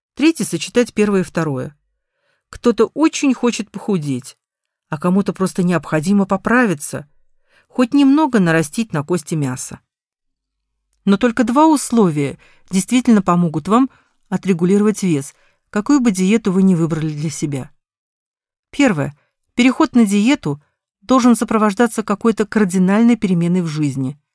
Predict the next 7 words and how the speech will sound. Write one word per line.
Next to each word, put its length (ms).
сменой 360
работы, 580
места 300
жительства 680
или 200
окружения. 680
Второе. 480